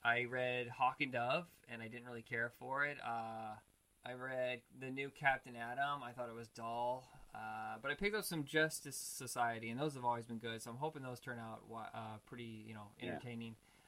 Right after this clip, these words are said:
Speaker 1: Um, otherwise, uh, let you know the episode's coming up. We're gonna be doing Moon Knight, uh, trying to do his relaunch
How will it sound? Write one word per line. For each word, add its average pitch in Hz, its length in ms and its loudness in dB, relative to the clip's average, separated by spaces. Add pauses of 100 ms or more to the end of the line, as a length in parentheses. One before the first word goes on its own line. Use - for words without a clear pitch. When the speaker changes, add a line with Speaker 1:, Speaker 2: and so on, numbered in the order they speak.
(140)
Speaker 1:
Um, 160 300 12
otherwise, 165 680 10
uh, 135 580 8
let 147 220 2
you 151 60 0
know 143 100 0
the 135 340 0
episode's 135 300 0
coming 139 200 -2
up. 139 140 8
We're 135 60 -8
gonna 127 140 -4
be 123 60 -4
doing 123 220 0
Moon 156 300 0
Knight, 160 420 6 (440)
uh, 117 600 -4 (280)
trying 139 220 -2
to 127 120 -6
do 127 180 -8
his 123 220 -6
relaunch 123 400 -2